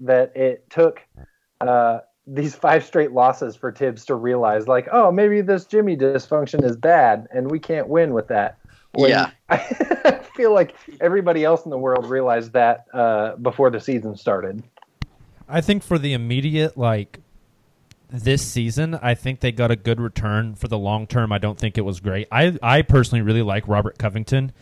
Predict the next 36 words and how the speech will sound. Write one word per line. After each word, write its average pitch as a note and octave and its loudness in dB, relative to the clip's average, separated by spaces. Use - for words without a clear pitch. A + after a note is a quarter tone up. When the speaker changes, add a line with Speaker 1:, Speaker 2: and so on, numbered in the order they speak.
Speaker 3:
and A2+ -2
if C3 -4
they C3 4
don't A#2 -2
start - -2
Taj, A2+ 0
which A2 -2
is, G#2+ -2
uh, G2 0
<laughs> - -20
I A2+ 0
mean, A2+ -2
do G#2+ 2
we, A2 0
do A#2+ 0
any A#2 -2
of G#2+ -2
us - -4
really G#2+ 0
have G2+ -4
any G2+ -4
to-, A2+ 0
hope A2+ 0
that G#2 -6
Tibbs G#2 -6
isn't F#2+ -8
gonna F#2+ -6
start - -10
Taj? F#2+ -2
But, G#2 0
uh, D3+ 6
a D#3+ 2
starting D#3+ 6
lineup C#3+ 2
of, A#2 2
of A#2 0